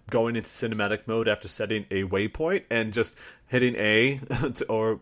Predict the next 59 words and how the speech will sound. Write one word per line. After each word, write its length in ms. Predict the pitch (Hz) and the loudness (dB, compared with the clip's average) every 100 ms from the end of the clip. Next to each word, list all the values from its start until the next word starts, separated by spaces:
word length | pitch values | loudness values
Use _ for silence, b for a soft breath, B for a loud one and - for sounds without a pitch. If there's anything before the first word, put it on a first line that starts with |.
| - | -8
you 140 | 110 | -8
know, 140 | 98 95 | -6 -4
whatever 300 | 101 101 101 | -2 -2 -2
you 120 | 101 | -2
have 100 | 101 | -4
the 60 | |
control 320 | 98 - 107 104 | -8 -4 -2 0
set 260 | 120 107 | 2 0
to 120 | - 104 | -2 -4
make 180 | 104 | -4
your 100 | 104 | -2
horse 300 | 92 107 - - 98 | 0 -2 -2 -12 -2
go 140 | 104 | -2
faster. 480 | - 98 104 151 151 b b - | 2 2 2 -2 -2 b b -2
It 200 | 120 - | -2 2
follows 340 | 117 123 131 | 4 4 2
the 100 | 117 | -4
trail 380 | - 117 117 117 | -4 0 0 0
to 240 | - 120 | -2 -2
that 260 | 113 110 - | 0 0 -4
place, 400 | - 117 135 - b b _ | -4 -2 -2 -10 b b _
but 120 | 123 | 0
then 140 | 127 123 | 2 2
it 120 | 120 | 0
can 100 | 117 | 0
also 240 | 113 117 | 0 0
get 160 | 123 120 | -4 -4
confused 500 | 101 - 107 117 113 | -10 -6 -4 -4 -6
if 80 | 110 | -6
you 80 | |
set 300 | 107 113 110 - | -4 0 0 0
a 80 | |
custom 380 | - 107 - 117 | -4 -4 -2 -2
waypoint 480 | 117 120 - 131 127 - | 0 -2 0 0 0 -4
and 160 | 107 104 | -6 -4
there's 140 | 98 | -4
a 40 | |
story 340 | 98 - 104 117 | -6 -4 -2 -2
waypoint. 520 | 127 131 - 156 143 | -2 -4 -4 -4 -4
Like, 140 | 101 | -2
I 80 | 113 | 0
had 160 | 113 104 | 0 0
one 240 | 110 110 | -4 -2
just 180 | 104 - B B B | -6 -8 B B B
running 380 | 73 98 120 127 | -6 -2 0 2
around 400 | 123 131 131 135 | 4 6 4 4
the 120 | 127 | 4
area 380 | 120 127 135 139 | 8 8 8 6
for 140 | 139 | 4
a 100 | 113 | 2
while 260 | 104 107 123 | 4 4 4
before 280 | 120 - 113 | 2 2 2
I 60 | |
realized 440 | 104 113 107 113 - | 2 0 2 0 -2
there 80 | 107 | -4
was 160 | 107 | -4
a 60 | 104 | -6
problem 340 | 110 104 117 | -4 -2 -2
there. 280 | 131 143 | -2 -4